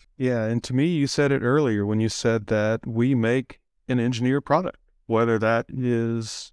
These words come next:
engineered by specification or that is designed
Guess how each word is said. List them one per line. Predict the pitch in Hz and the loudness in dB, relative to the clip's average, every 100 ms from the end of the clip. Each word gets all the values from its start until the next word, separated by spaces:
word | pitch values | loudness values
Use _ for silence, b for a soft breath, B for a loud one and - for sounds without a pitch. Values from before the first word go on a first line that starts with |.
| - | -4
engineered | 127 127 123 127 127 127 117 | 0 2 2 2 2 0 0
by | 110 110 | 0 0
specification | 104 - 110 110 - 139 147 110 110 101 - | 0 0 0 -2 -2 -2 -2 -2 -2 -4 -4
or | 110 110 110 110 104 - _ | 0 2 2 0 -4 -12 _
that | 113 113 113 - | -2 0 -2 -4
is | - 110 110 110 | -2 0 0 -2
designed | - 113 90 110 113 131 139 143 | -2 -4 0 0 2 0 -2 -2